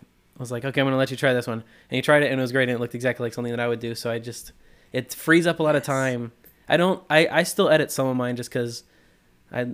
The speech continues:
Speaker 1: I like to edit them, but when I'm editing
Speaker 2: Right.
Speaker 1: all the time, I just
Speaker 2: Uh, it, and it's for your job, too.
Speaker 1: Yeah.
Speaker 2: That's so, yeah.
Speaker 1: So just to free up a little bit of time and then to still get content out,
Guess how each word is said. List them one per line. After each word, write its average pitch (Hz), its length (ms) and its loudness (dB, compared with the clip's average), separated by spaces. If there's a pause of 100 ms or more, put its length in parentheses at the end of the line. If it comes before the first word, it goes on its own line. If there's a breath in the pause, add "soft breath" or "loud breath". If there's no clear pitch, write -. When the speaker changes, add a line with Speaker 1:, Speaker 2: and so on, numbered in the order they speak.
(120)
Speaker 1:
I 131 100 -2
like 143 300 -2
to 147 100 -4
edit 117 260 -2
them, 117 180 -6
but 120 220 -6
when 131 160 -4
I'm 123 120 -2
editing 143 460 2
Speaker 2:
Right. - 300 -4
Speaker 1:
all 131 180 2
the 131 100 -2
time, 131 480 -2 (400)
I 117 100 -10
just 156 280 -12
Speaker 2:
Uh, - 20 -20 (200)
it, - 80 -20 (520 soft breath)
and 226 140 -6
it's 214 200 -10
for 240 100 -10
your 208 160 -6
job, 175 380 -6
too. 180 300 -10
Speaker 1:
Yeah. 117 240 2
Speaker 2:
That's - 220 -14
so, - 420 -20 (260)
yeah. - 140 -18 (320)
Speaker 1:
So 143 140 -6
just 147 220 -4
to 151 120 4
free 185 300 4
up 170 100 4
a 165 40 2
little 160 180 6
bit 147 80 6
of 131 80 -4
time 139 500 2
and 131 120 0
then 127 140 2
to 120 60 -4
still 135 320 2
get 131 160 -2
content 123 380 -2
out, 107 200 -8